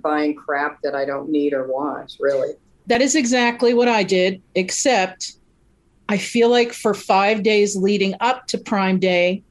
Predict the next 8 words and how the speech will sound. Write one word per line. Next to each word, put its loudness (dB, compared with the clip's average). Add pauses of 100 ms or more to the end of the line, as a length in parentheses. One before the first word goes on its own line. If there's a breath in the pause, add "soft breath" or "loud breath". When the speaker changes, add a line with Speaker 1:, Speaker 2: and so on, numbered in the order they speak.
(140)
Speaker 2:
Facebook 0 (140)
decided 0
to -2
give 0
me 2
a 0
hundred 0
listicles 0